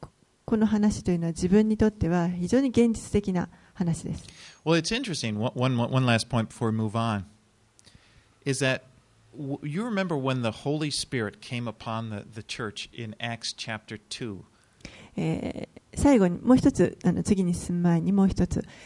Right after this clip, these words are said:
Speaker 1: えー、覚えているでしょうか？あの、使徒の働きの二章のところで、聖霊が使徒たちに下った話があります。
Speaker 2: And you remember the story. The disciples were filled with the Holy Spirit and they began to speak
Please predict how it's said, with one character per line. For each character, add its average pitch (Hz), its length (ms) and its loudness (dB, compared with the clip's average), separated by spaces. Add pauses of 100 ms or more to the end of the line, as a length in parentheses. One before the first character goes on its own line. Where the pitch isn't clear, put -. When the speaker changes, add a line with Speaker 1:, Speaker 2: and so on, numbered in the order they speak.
(160)
Speaker 1:
え - 600 -6
ー、 - 20 -20
覚 247 160 6
え - 20 0
て 254 80 2
い 233 40 6
る 214 100 2
で 196 100 4
し 175 120 0
ょ 170 40 4
う 160 60 -2
か？ - 260 -4
あ 180 120 0
の、 165 260 0
使 - 120 -4
徒 359 80 2
の 339 80 2
働 214 340 0
き 180 120 -4
の 180 80 2
二 240 140 0
章 254 180 4
の 165 100 2
と 160 120 -2
こ 160 120 -2
ろ 175 100 0
で、 220 220 0 (380)
聖 359 260 4
霊 359 220 0
が 320 240 -2 (520)
使 - 140 0
徒 269 80 6
た 208 100 4
ち - 160 -6
に 156 140 -6 (220)
下 214 220 6
っ 247 40 0
た - 320 -2 (140)
話 180 360 -4
が 165 80 -4
あ 151 60 -4
り - 80 -10
ま - 140 -8
す。 - 40 -12
Speaker 2:
And 147 80 -2
you 147 120 -2
remember 185 240 -2
the 160 60 -2
story. 156 300 0
The 123 80 -4
disciples 156 600 -2
were 135 80 -2
filled 240 300 0
with 190 120 0
the 160 60 -2
Holy 175 200 0
Spirit - 320 -4
and 160 120 -4
they 175 40 -4
began 233 360 -6
to 190 80 -4
speak - 760 -6